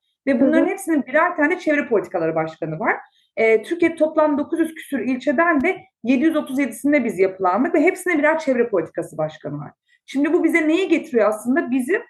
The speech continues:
Speaker 1: sadece genel merkeze sınırlı bir yaklaşımımız değil, her
Speaker 2: Hı hı.
Speaker 1: ilde ve yedi yüz otuz yedi tane ilçede de orada çevre konusunda ne olduğu ile ilgili bilgi akışını sağlıyor. O yüzden
Speaker 2: İşte
Speaker 1: tüm bu yerel konulara çok rahat, e, eğilebiliyoruz. Hani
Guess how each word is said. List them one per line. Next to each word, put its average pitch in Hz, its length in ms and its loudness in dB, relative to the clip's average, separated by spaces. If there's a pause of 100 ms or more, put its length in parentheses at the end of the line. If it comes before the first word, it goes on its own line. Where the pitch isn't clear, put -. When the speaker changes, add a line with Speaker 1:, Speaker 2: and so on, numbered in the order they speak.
(280)
Speaker 1:
sadece 311 400 0
genel 240 360 2
merkeze 269 500 0
sınırlı 247 440 0
bir 247 100 -2
yaklaşımımız 240 800 -2
değil, 330 340 -2 (220)
her 392 160 2
Speaker 2:
Hı - 40 4
hı. 240 80 6
Speaker 1:
ilde 220 420 4
ve 277 60 0
yedi 254 260 -8
yüz 285 180 -8
otuz 254 200 -6
yedi 339 180 -2
tane 247 380 -2
ilçede 262 580 -2
de 262 240 2 (420)
orada 285 320 2
çevre 277 380 -2
konusunda 254 380 -2
ne 277 120 2
olduğu 320 220 -2
ile 226 140 2
ilgili 330 260 -2
bilgi 254 280 4
akışını 175 340 -8
sağlıyor. 151 440 -8 (400)
O 339 100 -2
yüzden 349 140 4
Speaker 2:
İşte 262 400 4
Speaker 1:
tüm 330 140 -8
bu 262 40 -12
yerel 294 440 0
konulara 269 300 -4
çok 330 220 -6
rahat, 277 260 -4 (160)
e, 196 80 0 (460)
eğilebiliyoruz. 214 640 0
Hani 262 120 -2